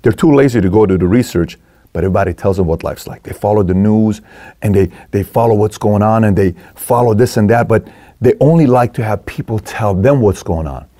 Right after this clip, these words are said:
They don't wanna make the effort themselves. And they're the ones that create so much havoc, so much trouble, so much anxiety, so much panic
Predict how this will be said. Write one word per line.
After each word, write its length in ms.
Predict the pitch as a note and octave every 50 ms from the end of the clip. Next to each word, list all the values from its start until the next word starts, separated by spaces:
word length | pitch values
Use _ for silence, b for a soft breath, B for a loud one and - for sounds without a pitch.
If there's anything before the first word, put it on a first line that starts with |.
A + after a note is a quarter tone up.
| b b b
They 160 | - F2 F#2+ G#2+
don't 120 | A2 G#2
wanna 160 | F#2+ F2 F2
make 180 | F2+ F2 E2 -
the 100 | - F#2
effort 200 | E2 - E2+ D#2
themselves. 500 | D#2+ D#2 C#2+ - - - B1+ - - B B B B B B B
And 200 | A#2+ G#2+ G2 F2
they're 180 | C3 C3 D3 D3
the 80 | D3
ones 180 | C3+ C3 B2 G2+
that 120 | A2+ -
create 360 | - - - A#2 A2 G2+ F2+ -
so 300 | - - - A2+ G#2+ A#2+
much 240 | C#3 C4 - -
havoc, 640 | - - - - E3+ F3+ F3+ D3 A2+ A2+ G2+ E2+ - B B B B B
so 240 | - - - C3 B2
much 260 | C3 C3 C3 - -
trouble, 560 | - - - - F3 E3+ D#3+ B2+ A#2+ G#2+ - B B B
so 240 | B - - D3+ C3+
much 220 | C3+ C#3+ C3 - D3
anxiety, 720 | C3 A#2+ G#2+ G2 F2 F2+ C#3+ E3 E3 D#3+ C#3 A2 A2+ G#2 B B B B
so 240 | - - C#3+ C3+
much 260 | C3+ C#3 C3 - - -
panic 520 | - - F#3+ G#3 F#3+ E3 C3+ B2 - B